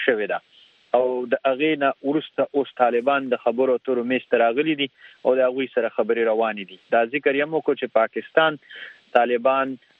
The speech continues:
خبرو ته په کېنولو کې خپل رول لوبوي. دویمه خبره یې دا وه چې، اه، په پاکستان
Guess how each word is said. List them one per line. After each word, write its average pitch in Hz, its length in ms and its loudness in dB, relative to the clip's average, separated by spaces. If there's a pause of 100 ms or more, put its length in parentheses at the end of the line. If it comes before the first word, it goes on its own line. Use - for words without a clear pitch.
(100)
خبرو 127 300 0
ته 123 180 0
په - 220 -8
کېنولو 117 480 0
کې 117 160 -2
خپل 110 260 0 (160)
رول 110 220 2
لوبوي. 107 260 0
دویمه 170 440 0
خبره 175 260 4
یې 165 100 -2
دا 190 80 4
وه 170 220 0
چې، 120 100 -4
اه، - 1120 -6
په - 220 -8
پاکستان 160 500 -2